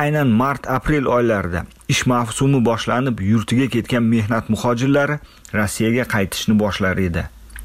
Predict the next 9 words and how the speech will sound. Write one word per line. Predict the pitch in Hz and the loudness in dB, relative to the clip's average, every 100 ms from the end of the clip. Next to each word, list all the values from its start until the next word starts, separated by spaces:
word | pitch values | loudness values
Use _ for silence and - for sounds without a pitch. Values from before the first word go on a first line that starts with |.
| - - - | -18 -12 0
Rossiyada | 107 104 147 135 | 0 2 0 0
koronavirus | 127 123 117 120 135 139 131 | 0 0 2 2 2 0 0
epidemiyasi | 131 117 127 135 135 123 123 - | -2 0 0 2 2 2 0 -2
tugashini | 120 123 117 123 110 | 0 2 2 0 0
kutib | - 120 117 | 0 0 2
yotgan | 110 - 110 | 2 0 2
migrantlar | 110 110 120 120 139 131 | 4 2 2 0 0 -2
soni | - 117 95 80 - - 92 | 0 0 0 -2 -8 -6 -2
rasmiy | 110 - 143 | 0 2 0